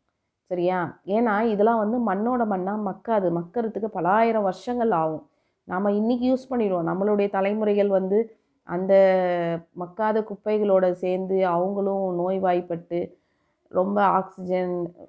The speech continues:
காத்து, சுத்தமான காத்து, சுத்தமான இடம்,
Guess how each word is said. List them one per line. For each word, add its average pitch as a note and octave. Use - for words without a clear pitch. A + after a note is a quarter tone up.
காத்து, G#3+
சுத்தமான G3+
காத்து, F3
சுத்தமான F#3
இடம், E3+